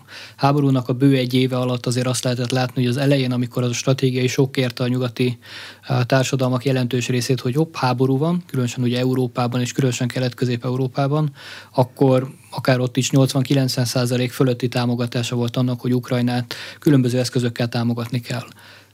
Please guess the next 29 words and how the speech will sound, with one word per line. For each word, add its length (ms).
Az 280
egy 200
év 240
után 460
ez 160
szépen 320
fokozatosan 560
azért 220
csökken, 540
és 160
egyáltalán 680
nem 180
lehet 200
azt 180
mondani, 260
hogy 160
egységes 440
a 60
kép 240
még 200
Európán 520
belül 260
sem. 480
Voltak 320
olyan 160
államok, 440
amik, 360
a 40
baltiak, 680